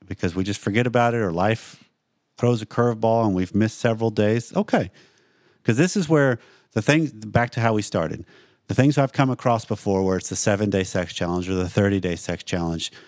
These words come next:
My question to couples that really wanna do that, 'cause I've gotten emails or even clients that have asked that question, I'm like, "Absolutely, if you wanna test it out. But take note of, when does it become work?"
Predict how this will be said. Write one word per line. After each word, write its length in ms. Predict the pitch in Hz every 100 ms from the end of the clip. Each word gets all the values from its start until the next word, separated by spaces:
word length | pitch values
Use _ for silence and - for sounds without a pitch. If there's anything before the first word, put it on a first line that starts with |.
| _ -
My 160 | 120
question 420 | 156 - 147 - 120
to 80 | 107
couples 380 | 117 107 107
that 140 | 107 -
really 240 | 98 120 127
wanna 260 | 120 104
do 280 | 85 85 98
that, 300 | 117 127 135 - -
'cause 120 | -
I've 160 | 92 95
gotten 200 | 104 92
emails 440 | 98 101 98 98
or 60 | 90
even 200 | 98 92
clients 360 | - 98 101 -
that 80 | 92
have 80 |
asked 220 | 87 98 -
that 160 | 107
question, 440 | - 113 - 151 147 - - - _
I'm 40 | 123
like, 100 | 120 -
"Absolutely, 560 | 185 - 196 240 202
if 120 | 139
you 80 | 143
wanna 200 | 131 120
test 360 | 101 123 110 -
it 80 | 110
out. 280 | 131 95 - _ _ _ _
But 100 | 143
take 240 | - 202 214
note 240 | 151 180
of, 160 | 139 98
when 140 | 127
does 160 | 208 202
it 60 | 165
become 380 | 160 - 117
work?" 540 | 87 82 80 - -